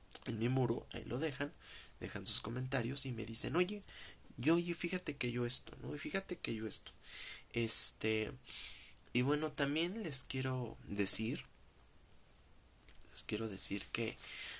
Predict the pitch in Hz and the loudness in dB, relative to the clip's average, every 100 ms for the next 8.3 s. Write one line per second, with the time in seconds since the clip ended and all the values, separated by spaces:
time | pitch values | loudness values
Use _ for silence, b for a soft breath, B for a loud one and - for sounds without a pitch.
0 | B - 113 113 123 117 117 120 110 - | B -4 2 4 4 2 -4 -4 -6 -4
1 | - 110 - 107 104 - 101 - 101 101 | 0 0 0 -4 -4 -4 -6 -6 -8 -2
2 | - 107 104 123 180 - B B B B | 0 2 2 2 2 0 B B B B
3 | B - 110 - 117 117 131 127 131 120 | B -2 4 4 4 4 4 4 2 -2
4 | 117 113 127 131 131 127 123 - - - | -4 0 2 4 4 2 4 4 4 0
5 | - - - - - - - - - - | -2 -6 -12 -20 -20 -20 -20 -20 -20 -20
6 | - - - 123 - - - - - B | -18 -6 2 6 6 6 -2 -20 -20 B
7 | B B B B B - 135 120 - 110 | B B B B B 0 2 2 -2 -4
8 | 95 - - | 0 0 0